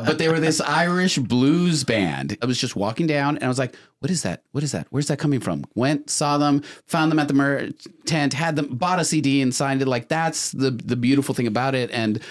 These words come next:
Ebony Stewart, the Gully Princess, shout out to Ebony, friend of the pod, always welcome, uh, used to say this about poetry festivals,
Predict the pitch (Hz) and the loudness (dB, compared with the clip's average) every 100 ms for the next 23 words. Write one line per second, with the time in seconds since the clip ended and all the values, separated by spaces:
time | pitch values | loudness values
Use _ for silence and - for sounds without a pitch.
0 | - - - 165 175 - 151 131 131 - | -18 -6 -2 2 2 2 4 2 2 0
1 | 117 143 - 104 95 98 - 120 131 131 | 0 0 0 0 0 -2 0 0 0 -2
2 | 90 92 107 - 104 123 147 107 120 - | -2 -2 -2 -2 -2 -2 -2 -2 -2 -4
3 | 110 131 143 139 104 127 - - - 117 | -2 -2 -2 -4 -4 -6 -8 -12 -14 -8
4 | - 123 113 101 95 104 139 160 156 160 | -2 0 0 -2 -2 -2 -2 0 0 0
5 | 139 139 120 113 - 196 220 - 104 98 | 0 0 -2 -4 0 0 0 -2 -2 -2
6 | 85 78 71 95 - | -2 -2 -2 -2 -4